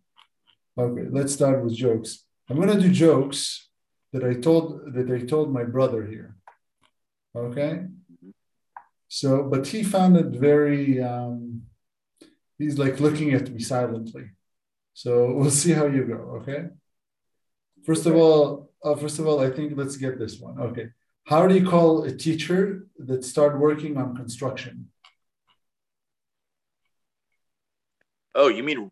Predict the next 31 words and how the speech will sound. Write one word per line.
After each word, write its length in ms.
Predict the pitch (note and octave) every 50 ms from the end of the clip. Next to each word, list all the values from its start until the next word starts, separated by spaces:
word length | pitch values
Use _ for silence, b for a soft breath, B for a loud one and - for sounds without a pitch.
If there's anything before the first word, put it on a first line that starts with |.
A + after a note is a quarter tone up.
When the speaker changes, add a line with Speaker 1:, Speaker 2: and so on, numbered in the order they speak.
| _
Speaker 2:
riddles? 640 | - D#3+ G#3 - C#3+ - - - - - - - - _ _ _ _ _ _ -
Speaker 1:
It's, 220 | C3+ B2+ B2 -
it's 220 | D3 C3+ C3 - -
a 80 | F3+
riddle 380 | F3 D3 D#3 E3+ F3 F#3+ F#3 E3
Speaker 2:
Hmm. 60 | C#3+
Speaker 1:
joke. 400 | - F#3 G3 - - - A#2+ - - - _ _ _ _ _ _ _ _ _ _ _ _ _ _ _ _ _ _ _ _ _ _ _ _ _ _ _ _ _ _ _ _ _ _ _ _ -
Speaker 2:
Yes. 400 | A#2 G#2+ - - - - - _ _ _ _ _ _ _ _ _
Uh, 480 | - G#2+ G#2+ G#2 G#2 G#2 G2+ G2+ G2+ G2
Speaker 1:
Yeah. 80 | G2 G#2+
Speaker 2:
a 40 | G#2 - _ _
teacher 380 | C#3+ C#3+ C3 - D3 D3+ D3+ D3 C3+ A#2
who 160 | A#2 A#2+ A2+
works 380 | G#2+ A2+ A2+ A#2 A#2+ - - C3+
on 140 | B2 A2+ A2
construction? 880 | - A2+ G#2+ - - - C3 C3 C3+ - - G3 G3+ G3+ G3+ G3+ F#3+ - _ _ _ _ _ _ _ _ _ _ _ _ _ _ _ _
Speaker 1:
Yeah. 220 | - F#2 F#2 F#2+ G2 G2+ F#2+ - _ _ _ _ _ _ _ _ _ _ _ _ _ _ _ _ _ _ _ _ _ _ _ _ _ _ _ _ _ _ _ _ _
Speaker 2:
I 60 | B2
have 140 | D3 E3 -
no 140 | D#3+ E3 E3+
idea. 480 | E3+ D#3+ D3+ C3+ D3 D3 A#2+ - - - _ _ _ _ _ -
I'm 60 | - - -
not 80 | - F3 F3+
Speaker 1:
Teacher 100 | F#3 F3
Speaker 2:
good 80 | F3 -
at 60 | F3
Speaker 1:
on 60 | D#3+
a 20 | D#3+
Speaker 2:
riddles. 400 | F#3 G3 - A#2+ G#2+ G2+ - -
I'm 160 | A2 G#2 G2+
sorry. 240 | - D3 D3+ E3+